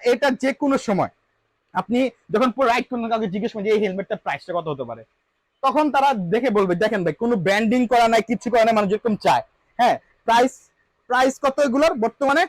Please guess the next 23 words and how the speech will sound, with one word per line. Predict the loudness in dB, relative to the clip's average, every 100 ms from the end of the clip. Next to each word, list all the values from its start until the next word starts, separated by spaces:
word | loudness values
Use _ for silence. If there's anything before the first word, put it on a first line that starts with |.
| _ _
ছাব্বিশশো | -6 -4 -2 -2
টাকা | 0 0
করে | 0
দিচ্ছি, | -4 -6 -10
আমাদের | -4 -2 0
অফার | 0 -2
প্রাইস | -4 -6
মাত্র | -4 -6 -4 -6 -6 _ _
ছাব্বিশশো | -4 -2 0 0
টাকা। | -2 -2 -6 _ -8
তো | -2
এই | 0 0
ছিল | 2 2
আমাদের | 4 4 2
আজকে | 0 -2
বেগার | 0 0 2 0
মতো | 0 2
অফার। | 2 2 -2 -4 _ -6
যারা, | 0 2 2
যারা | 2 2
ভিডিওটা | 2 2 2
দেখতেছেন, | 0 -2 -4 -4 0
ভাই, | 0